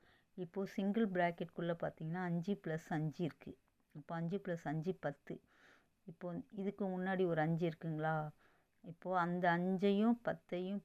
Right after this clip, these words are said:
பெருக்கிக்கிட்டீங்கன்னா ஐம்பது. அப்போ இப்போ உங்களுக்கு வந்து டபுள் பிராக்கெட்டை எடுத்துக்கணும். டபுள் பிராக்கெட்டுக்குள்ள என்ன இருக்கு? ஒரு அஞ்சு இருக்கு. அப்புறம் இங்க மைனஸ் அஞ்சு, நம்ம கண்டுபிடிச்ச பத்து இருக்கு.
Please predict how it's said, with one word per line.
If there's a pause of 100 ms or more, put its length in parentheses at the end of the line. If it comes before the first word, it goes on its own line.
பெருக்கிக்கிட்டீங்கன்னா
ஐம்பது. (680)
அப்போ (420)
இப்போ
உங்களுக்கு
வந்து (160)
டபுள்
பிராக்கெட்டை (500)
எடுத்துக்கணும்.
டபுள்
பிராக்கெட்டுக்குள்ள
என்ன
இருக்கு? (340)
ஒரு
அஞ்சு
இருக்கு. (720)
அப்புறம் (240)
இங்க
மைனஸ்
அஞ்சு, (140)
நம்ம
கண்டுபிடிச்ச
பத்து
இருக்கு.